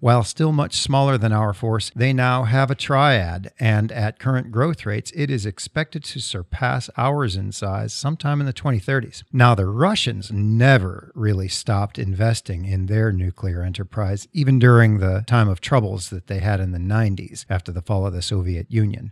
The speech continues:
Due to treaty obligations, it remains about the same size as ours,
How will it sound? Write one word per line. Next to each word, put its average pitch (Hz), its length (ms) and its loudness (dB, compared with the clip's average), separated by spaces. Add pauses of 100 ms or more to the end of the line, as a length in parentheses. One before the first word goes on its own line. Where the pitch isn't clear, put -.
(120)
Due 147 120 6
to 117 120 2
treaty 190 440 0
obligations, 107 840 -2
it 147 160 -10
remains 120 400 -2
about 113 240 -4
the 110 80 -6
same 110 320 -2
size 87 460 -8
as 107 120 -6
ours, 82 380 -6